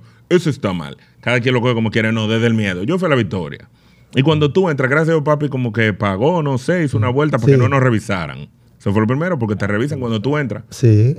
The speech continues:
Speaker 2: obviamente.
Speaker 1: Guau, nos
Speaker 2: Si eres
Speaker 1: revisaron,
Speaker 2: mujer,
Speaker 1: pasamos.
Speaker 2: si eres mujer, un poquito, un poquito
Speaker 1: Un poquito más
Speaker 2: ma-,
Speaker 1: bajo.
Speaker 2: más tedioso.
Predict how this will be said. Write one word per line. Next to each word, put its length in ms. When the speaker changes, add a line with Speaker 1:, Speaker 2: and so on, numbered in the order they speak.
Speaker 2:
obviamente. 460
Speaker 1:
Guau, 320
nos 0
Speaker 2:
Si 60
eres 40
Speaker 1:
revisaron, 420
Speaker 2:
mujer, 180
Speaker 1:
pasamos. 180
Speaker 2:
si 80
eres 120
mujer, 280
un 80
poquito, 440
un 100
poquito 240
Speaker 1:
Un 60
poquito 300
más 160
Speaker 2:
ma-, 100
Speaker 1:
bajo. 100
Speaker 2:
más 160
tedioso. 500